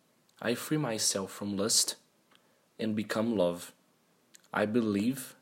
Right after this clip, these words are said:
and strengthen myself in unconditional love. I am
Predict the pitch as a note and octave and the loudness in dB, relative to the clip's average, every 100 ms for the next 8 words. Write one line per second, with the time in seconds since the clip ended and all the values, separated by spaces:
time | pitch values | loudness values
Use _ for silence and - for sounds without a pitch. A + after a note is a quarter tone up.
0 | - G#2+ G#2+ G#2 - A#2 A#2 A#2 G#2+ G2 | -12 -6 -2 -2 -2 -6 -6 -6 -4 -2
1 | - - G2 G#2 - - _ - G#2+ G#2 | -2 -2 -2 -4 -14 -20 _ -6 -2 -2
2 | G#2 G2+ F#2+ - F#2+ F#2 F2 E2+ - - | -2 -6 -6 -6 -8 -6 -6 -6 -8 -12
3 | _ _ _ _ _ _ - - A#2 B2 | _ _ _ _ _ _ -10 0 2 2
4 | - C3+ B2+ G#2 | 0 2 2 0